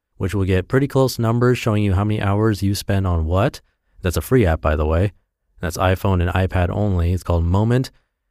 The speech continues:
And then for Android, I haven't tried them, but there are a few like Off Time or Break Free and some others, so you can try those if you want.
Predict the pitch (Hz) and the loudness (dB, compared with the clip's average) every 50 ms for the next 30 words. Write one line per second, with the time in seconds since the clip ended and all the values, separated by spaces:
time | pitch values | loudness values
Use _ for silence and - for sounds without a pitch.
0 | _ _ _ - 98 98 98 92 - 95 95 98 104 117 117 104 117 117 113 113 | _ _ _ -2 0 2 2 2 0 0 -2 0 2 2 2 2 2 2 4 4
1 | 113 104 90 90 104 120 131 127 - - 107 101 101 98 101 98 101 98 92 87 | 4 4 2 2 2 0 0 -2 -2 0 0 0 2 2 0 0 2 0 0 0
2 | - 98 95 95 90 85 - - - 107 104 107 113 110 98 87 82 - - 98 | 0 2 2 2 2 0 -2 -2 -2 0 0 2 2 0 0 -2 -4 -4 -4 -2
3 | 98 101 104 - - - 107 104 101 101 101 104 101 98 - _ _ _ _ - | -2 -2 -2 -4 -8 -6 -4 -2 -2 -2 -2 -2 -4 -6 -8 _ _ _ _ -10
4 | - 87 80 76 76 - 95 98 107 104 - - - - 104 104 107 104 104 101 | -4 -4 -4 -2 0 0 2 2 2 0 -4 -8 -4 -2 0 2 2 2 2 2
5 | 92 85 - 90 90 92 92 87 82 80 80 80 - - 82 80 82 82 - - | 0 0 0 0 0 0 2 2 0 0 -2 -2 -2 -2 0 0 0 -2 -2 -2
6 | 87 82 82 80 - 92 87 85 87 92 98 85 80 - 80 78 76 80 78 80 | 0 0 0 0 2 2 2 4 4 2 2 0 -2 -2 -2 -2 -2 -2 -2 -2
7 | 78 78 | -2 -4